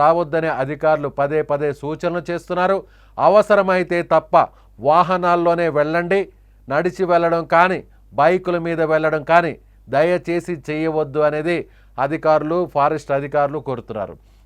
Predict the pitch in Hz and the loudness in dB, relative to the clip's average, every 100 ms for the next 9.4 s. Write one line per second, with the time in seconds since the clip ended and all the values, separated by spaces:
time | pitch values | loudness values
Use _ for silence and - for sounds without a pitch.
0 | - 170 151 160 190 196 190 185 185 185 | -2 0 4 4 4 6 6 6 4 0
1 | 175 180 175 175 175 151 147 - - _ | 0 0 0 -2 -4 -6 -6 -6 -14 _
2 | _ - - - 165 196 202 196 170 170 | _ -20 -10 0 2 6 6 6 2 0
3 | 185 185 - 170 180 185 180 175 143 117 | 4 4 4 2 2 0 -2 -4 -6 -10
4 | - - 143 175 190 196 190 185 180 175 | -10 -2 -2 0 -2 -2 0 2 0 2
5 | 175 202 185 _ - 147 180 196 202 180 | 4 4 4 _ -2 0 4 4 4 2
6 | 185 175 180 175 170 165 170 175 170 - | -2 2 2 2 2 0 -2 2 2 2
7 | _ _ 156 170 185 180 175 165 165 170 | _ _ -6 -4 -2 -2 -2 -4 -4 -6
8 | 165 - 160 156 160 165 156 - - 117 | -6 -6 -4 -2 2 2 2 -4 -10 -6
9 | 139 151 170 160 | -4 2 2 2